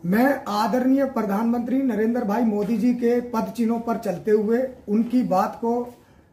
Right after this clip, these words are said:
सर आंखों पे चलते हुए मैं इस कार्य को अंजाम देने में तुला हूँ। एक तरफ पद है, एक तरफ कोई अगर हमारा आदमी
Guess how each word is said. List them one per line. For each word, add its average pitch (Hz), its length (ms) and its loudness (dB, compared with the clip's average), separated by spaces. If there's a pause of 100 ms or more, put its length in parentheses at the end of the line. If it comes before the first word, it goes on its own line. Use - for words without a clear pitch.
(140)
सर 269 240 6
आंखों 233 300 2
पे 247 160 -4
चलते 220 360 -6
हुए 233 240 -2
मैं 208 220 -6
इस 208 100 -10
कार्य 196 380 -2
को 208 160 -4
अंजाम 190 360 -2
देने 196 200 0
में 202 180 -6
तुला 185 180 0
हूँ। 220 300 -2 (1000)
एक 247 200 4
तरफ - 280 0
पद 175 160 -4
है, 208 260 -6 (1080)
एक 240 240 6
तरफ 269 320 4 (1120)
कोई 269 360 4 (600)
अगर 208 360 2 (440)
हमारा 254 640 -2 (420)
आदमी 196 540 -2